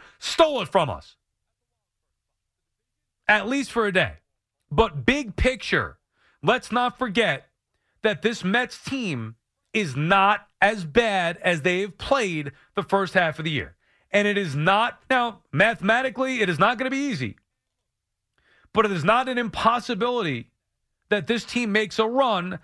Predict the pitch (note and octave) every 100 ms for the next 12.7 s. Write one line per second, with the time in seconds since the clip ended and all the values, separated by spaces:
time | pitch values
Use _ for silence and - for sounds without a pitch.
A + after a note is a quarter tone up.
0 | _ - A3 A#3+ A#3+ G#3 E3+ D#3+ B2 -
1 | B2+ - - E3+ D#3 G#3+ A#3+ D4+ B3+ A#3+
2 | G#3 C3 F2+ - C#3 G3+ E3 D#3+ D3+ C#3+
3 | C#3 A#2 - D#3+ C3 A2 F3 C#3 B2 B2+
4 | A#2 - - _ G3 E3 D3 D3 C3 C#3
5 | - - E3 F#3+ C3 D#3 G3 F3 C#3 D3+
6 | C#3 A2 G#2+ G#2 F#3+ G#3+ D#3 B2 C3+ F#3+
7 | F3 C#3+ B2+ C3+ A2+ G#2+ - - A#3 G3
8 | D#3+ D#3+ - C#4 A3+ G#3 D3+ A#2+ B2+ E3
9 | - - _ B3 A3 E3+ A#3+ A#3 - D4
10 | C4+ G3 F3+ G3 F3 E3+ D3 F3 D#3+ D#3+
11 | D#3 D#3+ A#3 C4 B3+ C4 D4 F3+ A#3+ G#3
12 | C4+ C#4+ - F4+ E4+ - _